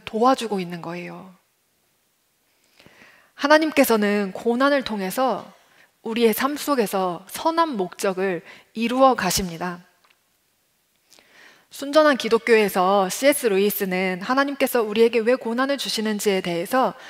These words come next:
우리로 하여금 이러한 상상을 해보게 합니다. 우리 성-, 성도님들께서도 한번 상상을 하면서 들어보시기를 바랍니다. "당신이 살아있는 집이라고 상상해보라.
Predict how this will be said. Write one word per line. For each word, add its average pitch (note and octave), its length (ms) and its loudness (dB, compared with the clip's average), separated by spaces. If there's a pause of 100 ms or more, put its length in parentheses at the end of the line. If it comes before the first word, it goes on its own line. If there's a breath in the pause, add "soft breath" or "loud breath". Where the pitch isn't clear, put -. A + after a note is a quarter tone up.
(240 loud breath)
우리로 G#3 260 2
하여금 G#3 320 4
이러한 A3 300 2
상상을 B3 480 0
해보게 A#3+ 280 -2
합니다. F3 400 -8 (340 loud breath)
우리 G#3 120 0
성-, C#4 260 0
성도님들께서도 A#3 920 -2
한번 A#3+ 380 0
상상을 C#4 440 2
하면서 G#3+ 380 0
들어보시기를 F#3 720 -2
바랍니다. F3+ 500 -6 (920 loud breath)
"당신이 A3 840 0
살아있는 D4 680 4
집이라고 G3+ 800 0
상상해보라. G#3+ 800 -4